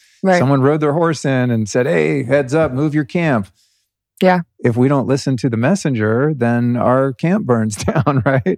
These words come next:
Speaker 1: Mm-hmm.
Speaker 2: So this is, like, part of the human operating system.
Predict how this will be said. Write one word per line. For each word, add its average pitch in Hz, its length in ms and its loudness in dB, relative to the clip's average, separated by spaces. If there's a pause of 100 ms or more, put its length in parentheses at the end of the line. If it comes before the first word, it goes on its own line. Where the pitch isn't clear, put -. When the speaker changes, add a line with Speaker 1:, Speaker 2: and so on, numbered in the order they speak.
(160)
Speaker 1:
Mm-hmm. 190 160 -2
Speaker 2:
So 185 100 2
this 165 160 4
is, 165 60 2
like, 131 340 0 (540)
part 147 200 0
of 123 120 -2
the 123 80 0
human 127 480 2
operating 120 500 0
system. 104 680 -4